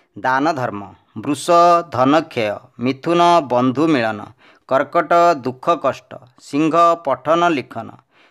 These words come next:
କନ୍ୟା, ଆଲୋଚନା। ତୁଳା, ଶତ୍ରୁ ବୃଦ୍ଧି। ବିଛା, ଶ୍ରୀଚନ୍ଦ୍ର।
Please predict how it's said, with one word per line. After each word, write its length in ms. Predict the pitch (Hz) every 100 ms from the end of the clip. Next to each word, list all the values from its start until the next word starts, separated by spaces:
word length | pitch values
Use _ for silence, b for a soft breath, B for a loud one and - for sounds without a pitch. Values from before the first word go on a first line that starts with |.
| b -
କନ୍ୟା, 440 | 147 170 170 170 165
ଆଲୋଚନା। 680 | 135 127 147 170 135 113 104 113 _ _ _ _
ତୁଳା, 240 | 147 165 170 165
ଶତ୍ରୁ 440 | - 127 - 165
ବୃଦ୍ଧି। 360 | 139 101 - 110 _ _ -
ବିଛା, 340 | 127 143 165 165 165
ଶ୍ରୀଚନ୍ଦ୍ର। 640 | - 135 - 139 113